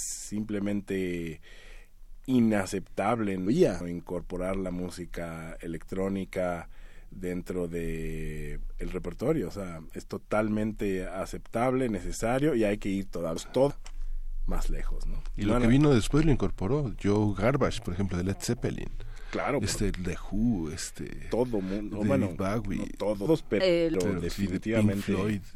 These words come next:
Speaker 2: digamos, todo la, el sonido de la vida cotidiana totalmente deformado, identificable apenas,
Speaker 1: Sí.
Speaker 2: sugerente, ¿no?
Speaker 1: Total.
Speaker 3: Que ahí es donde entra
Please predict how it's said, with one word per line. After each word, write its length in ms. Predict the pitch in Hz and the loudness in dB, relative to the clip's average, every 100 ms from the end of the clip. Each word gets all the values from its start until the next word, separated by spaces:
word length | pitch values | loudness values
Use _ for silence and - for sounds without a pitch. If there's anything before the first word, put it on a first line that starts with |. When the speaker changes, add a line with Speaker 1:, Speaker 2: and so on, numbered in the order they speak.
| - 98 | -8 -6
Speaker 2:
digamos, 280 | 90 95 | -4 -6
todo 200 | - 107 | -2 0
la, 160 | 104 95 | 2 0
el 140 | 113 98 | -2 -2
sonido 260 | 95 101 | 0 0
de 60 | 101 | 2
la 60 | 92 | 2
vida 200 | 95 - | 2 0
cotidiana 500 | 82 87 90 98 95 | -2 -2 -2 -2 -4
totalmente 460 | 80 87 90 - | -4 -4 -4 -4
deformado, 480 | 82 - 85 95 101 | -4 0 2 4 2
identificable 640 | 87 82 - - - 85 | 0 -4 -6 -4 -4 -4
apenas, 600 | 80 95 98 98 - - - - | -4 -2 -2 -2 0 0 -2 -6
Speaker 1:
Sí. 240 | - 90 - | -4 -4 -4
Speaker 2:
sugerente, 800 | - 101 - 95 104 110 - 64 | -6 -4 0 2 4 2 0 -4
¿no? 100 | 69 110 - - - | -6 -10 -12 -14 -4
Speaker 1:
Total. 420 | 98 - 98 104 - - - | -4 0 0 0 -4 -10 2
Speaker 3:
Que 100 | 220 | 6
ahí 220 | 208 233 | 6 8
es 220 | 254 254 | 6 4
donde 300 | 277 262 214 | 4 6 4
entra 400 | 214 208 220 226 | 4 4 6 6